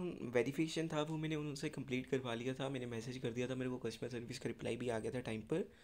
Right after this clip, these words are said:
कि आपका हमने वेरिफिकेशन कंप्लीट कर लिया है। तो पेस्ट पे टैप कर लेते थे, मैंने अपना वॉलेट एड्रेस दोबारा से पेस्ट कर लिया, then कन्फर्म पे टैप कर लेते हैं अभी।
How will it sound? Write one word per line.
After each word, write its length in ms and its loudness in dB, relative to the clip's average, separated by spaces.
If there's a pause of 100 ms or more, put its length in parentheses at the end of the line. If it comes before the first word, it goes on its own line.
(320)
कि 220 6
आपका 280 4
हमने 160 0
वेरिफिकेशन 460 0
कंप्लीट 320 -2
कर 120 0
लिया 220 0
है। 60 0 (580)
तो 80 10
पेस्ट 320 2
पे 120 0
टैप 180 2
कर 80 0
लेते 220 0
थे, 80 -2
मैंने 140 0
अपना 260 4
वॉलेट 280 2
एड्रेस 240 4
दोबारा 240 0
से 120 -6
पेस्ट 200 0
कर 80 -2
लिया, 100 4
then 180 0
कन्फर्म 260 0
पे 80 -2
टैप 200 0
कर 60 -4
लेते 180 0
हैं 60 2
अभी। 160 0